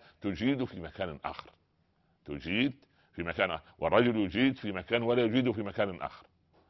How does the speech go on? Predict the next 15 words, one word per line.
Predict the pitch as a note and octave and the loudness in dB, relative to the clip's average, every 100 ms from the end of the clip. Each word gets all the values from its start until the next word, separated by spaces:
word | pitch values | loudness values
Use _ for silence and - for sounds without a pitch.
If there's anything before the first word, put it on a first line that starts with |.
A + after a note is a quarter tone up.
| _ _ _ - | _ _ _ 0
نحن | G#2+ A2+ G2+ | 0 2 -2
كآباء | F#2 - E2 A#2 C#3 - _ _ _ _ | 0 0 6 8 8 2 _ _ _ _
إذا | F2+ F#2 F2 - _ - | 0 4 4 2 _ 0
أعطتنا | D2 - C3 - F#2+ | 0 8 6 8 0
الزوجات | D#2+ F#2 F#2+ G#2 - | 0 0 0 -2 -6
الطفل، | - B2+ - - - _ _ _ _ _ _ _ | 0 2 2 -4 -20 _ _ _ _ _ _ _
آه، | D2+ D#2 D2+ C#2 C#2 C2 B1 - | -4 -2 -2 -4 -8 -8 -8 -6
ابن | F2+ F2 | -6 -6
الثلاثة | D#2+ F2+ G#2 - E2+ - | -6 0 2 0 -2 -2
أشهر | G#2 - D#2 - | -2 -4 -6 -4
أو | D2+ | -4
الأربعة | D2 C#2 D#2+ F2+ F2+ - | -4 -6 -2 0 0 -2
شهور | F2+ F#2+ - | -4 -4 0
أو، | F#2+ | 0
أو | F#2 F2+ | 0 -4